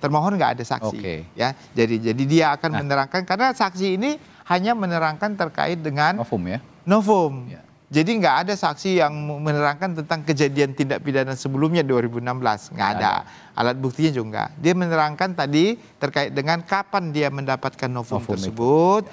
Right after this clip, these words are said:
Speaker 1: bagaimana cara dia mendapatkan novum
Speaker 2: Ya.
Speaker 1: tersebut, dan di mana dia
Speaker 2: Oke.
Speaker 1: mendapatkan novum.
Speaker 2: Ini kan keterangan saksi yang, eh, mungkin saja dihadirkan nanti oleh pihak, eh, pemohon ya, Saka Tatal dan kuasa hukumnya.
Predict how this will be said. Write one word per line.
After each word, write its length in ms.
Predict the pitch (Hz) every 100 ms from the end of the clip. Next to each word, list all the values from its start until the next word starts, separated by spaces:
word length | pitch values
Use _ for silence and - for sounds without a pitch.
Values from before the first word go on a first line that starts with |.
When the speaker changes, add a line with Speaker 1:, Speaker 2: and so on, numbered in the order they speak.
| -
Speaker 1:
bagaimana 520 | - 160 160 165 185 208
cara 320 | 190 156 143
dia 200 | 139 139
mendapatkan 680 | 131 131 127 123 - 131 131 - - -
novum 320 | 135 127 127
Speaker 2:
Ya. 80 | 123
Speaker 1:
tersebut, 400 | 120 139 147 196
dan 200 | 156 139
di 140 | 147
mana 500 | 143 143 160 202 190
dia 200 | 120 120
Speaker 2:
Oke. 80 | 120
Speaker 1:
mendapatkan 520 | 117 110 - - 110
novum. 320 | 107 110 - -
Speaker 2:
Ini 140 | 120 147
kan 140 | 175
keterangan 360 | 165 143 135 131
saksi 500 | 127 123 - - 131 104 80
yang, 160 | 87 101
eh, 380 | - 107 98 95
mungkin 280 | 104 98 117
saja 200 | 139 139
dihadirkan 440 | 107 104 101 123
nanti 160 | 107 117
oleh 360 | 101 95 90
pihak, 320 | - 90 98 - -
eh, 460 | 90 87 82 85 80
pemohon 320 | 92 113 104
ya, 100 | 82
Saka 280 | 95 87 92
Tatal 320 | 87 85 87
dan 160 | 85 82
kuasa 240 | 92 87
hukumnya. 400 | 107 107 117 95